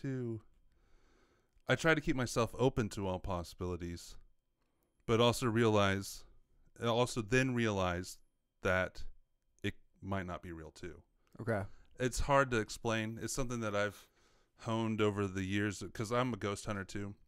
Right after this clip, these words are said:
Speaker 1: And, uh, when I try to go into a place to ghost hunt, I kinda go in with that mindset so that I'm not limiting anything. It actually pisses off my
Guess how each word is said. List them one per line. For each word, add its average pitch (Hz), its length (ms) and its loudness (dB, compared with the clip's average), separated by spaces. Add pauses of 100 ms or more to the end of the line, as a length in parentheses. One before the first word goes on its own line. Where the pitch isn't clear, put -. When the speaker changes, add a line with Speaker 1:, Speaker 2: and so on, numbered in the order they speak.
(460)
Speaker 1:
And, 95 460 -2
uh, 92 180 2
when 95 200 -2
I 92 80 2
try 107 180 0
to 92 80 -2
go 92 220 -2
into 95 220 -4
a 92 40 -4
place 90 320 -6
to 92 100 -6
ghost 87 360 -4
hunt, 92 220 0
I 85 100 -2
kinda 92 420 -4
go 92 280 -4
in 90 200 -4
with 87 160 -8
that 90 240 0
mindset 92 640 -4
so 98 140 -8
that 87 60 -6
I'm 87 120 -8
not 98 220 -4
limiting 80 440 -8
anything. 78 420 -16 (720)
It 127 100 0
actually 147 400 2
pisses 104 400 -6
off 90 260 0
my 87 260 -4